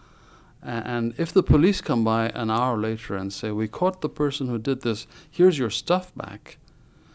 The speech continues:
you will be cured, but you will not be healed. You know, you would have your physical loss restored,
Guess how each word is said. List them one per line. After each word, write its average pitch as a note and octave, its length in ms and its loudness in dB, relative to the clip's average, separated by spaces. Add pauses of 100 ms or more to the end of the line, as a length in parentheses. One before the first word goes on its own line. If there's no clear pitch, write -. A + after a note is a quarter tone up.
(360)
you D3 160 2
will F3+ 80 4
be D3 140 2
cured, - 560 -4 (560)
but A#2+ 160 -4
you C3 80 2
will B2 100 2
not A#2 220 -2
be G#2 80 -6
healed. G#2 340 -10 (640)
You A2+ 80 -6
know, G#2 80 -4
you A#2 160 -2
would B2+ 100 0
have C3 180 -4
your B2 100 0
physical D#3+ 600 -2
loss C3 340 -2
restored, G#2+ 600 -4